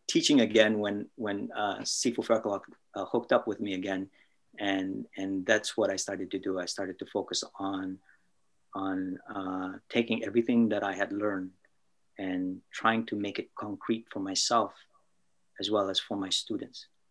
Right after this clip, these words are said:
creating my own martial arts. I, I was always doing that, but even more now. I neg-, I, I, I had to put the, the, the striking arts to the side when I was learning Aikido because I didn't wanna hit people in class.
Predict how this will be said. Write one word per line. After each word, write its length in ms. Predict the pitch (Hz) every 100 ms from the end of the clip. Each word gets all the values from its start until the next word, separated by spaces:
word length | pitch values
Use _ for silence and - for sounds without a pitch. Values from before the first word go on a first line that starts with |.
| _ _ -
creating 280 | 247 190
my 100 | 143
own 200 | 120 117 104
martial 320 | 98 - 101
arts. 340 | 92 - - _ _ _ _ _ _ _ _ _ _ _ _ _ _ -
I, 100 | -
I 40 | 160
was 140 | 165
always 240 | 185 156 117 117 -
doing 280 | 120 127 110
that, 220 | 95 -
but 180 | 98 - -
even 220 | 131 123
more 220 | 120 110
now. 420 | 107 104 95 - _ -
I 80 | 120
neg-, 260 | 120 117 -
I, 180 | 113 113 -
I, 220 | 110 113 - - -
I 80 | 127
had 200 | 226 226
to 80 |
put 340 | - - 165 170
the, 440 | 123 117 120 104 - 117
the, 260 | 107 104 -
the 80 | 107
striking 480 | - - 131 135 127
arts 440 | 104 110 113 - -
to 100 | 123
the 80 | 107
side 420 | - - 110 113
when 140 | 113 104
I 60 |
was 160 | 98 98
learning 240 | 104 101 -
Aikido 360 | 98 - 98 90
because 220 | 95 95
I 60 | 104
didn't 160 | 104
wanna 240 | 98 95 95 - - - _ _ _ _ _ - -
hit 220 | 156 - _
people 400 | - 110 - 98
in 120 | 98
class. 640 | 95 - 95 - - -